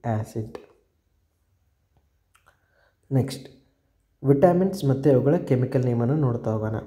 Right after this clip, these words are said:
ಓಕೆ, ಆ, ಜೀವಸತ್ವಗಳು ಮತ್ತು ಅವುಗಳ ರಾಸಾಯನಿಕ ಹೆಸರುಗಳು. ವಿಟಮಿನ್ ಎದ ರಾಸಾಯನಿಕ ಹೆಸರೇನು? ರೆಟಿನಾಲ್. ವಿಟಮಿನ್ ಬಿ ಒನ್ ಅದು ಥಯಾಮಿನ್.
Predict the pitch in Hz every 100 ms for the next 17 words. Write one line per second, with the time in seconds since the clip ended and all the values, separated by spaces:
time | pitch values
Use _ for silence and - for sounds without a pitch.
0 | - _ - 131 - 233 - - - _
1 | - 117 117 - 123 123 135 - - 135
2 | 143 202 151 120 131 117 131 220 - 127
3 | 117 110 113 117 - 117 - 113 113 107
4 | - - _ _ _ - 147 151 170 170
5 | 170 - - 143 139 135 127 - 127 127
6 | 135 - 127 143 196 - - 117 107 113
7 | 113 101 - - _ _ _ _ _ _
8 | - 135 147 143 143 127 139 160 165 165
9 | 160 214 - - - - 127 120 117 117
10 | 117